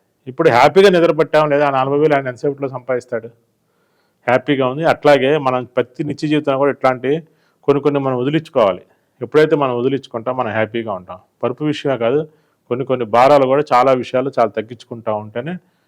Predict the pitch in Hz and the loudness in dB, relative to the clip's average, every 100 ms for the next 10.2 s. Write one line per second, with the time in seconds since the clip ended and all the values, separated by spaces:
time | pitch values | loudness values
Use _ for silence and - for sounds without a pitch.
0 | _ _ 131 127 117 113 113 113 95 95 | _ _ -4 -2 -2 -4 -4 -6 -8 -12
1 | _ _ _ 135 139 175 170 170 151 - | _ _ _ -4 4 4 6 4 2 0
2 | 123 104 110 123 131 131 165 160 139 147 | -2 -4 -8 -2 0 2 2 0 -2 -2
3 | 143 135 131 127 123 139 156 - _ _ | 0 0 0 -2 0 -2 -6 -16 _ _
4 | - 113 123 113 147 131 - 131 127 123 | -4 0 0 -2 -4 -6 -6 0 2 2
5 | 135 - 123 135 147 147 151 139 135 123 | -2 -4 -4 0 2 2 2 0 -2 -2
6 | 135 175 160 _ _ 120 117 117 131 - | 0 -2 -4 _ _ -8 -4 -4 -4 -2
7 | 127 117 101 104 143 165 113 _ 127 143 | 2 2 0 -4 -6 -6 -16 _ -6 -2
8 | 147 127 139 151 147 127 117 117 95 113 | 0 -2 0 0 0 -2 -2 -2 -4 -6
9 | 113 113 113 117 110 123 120 107 101 101 | -4 -4 -6 -8 -2 0 2 0 -6 -8
10 | 156 | -8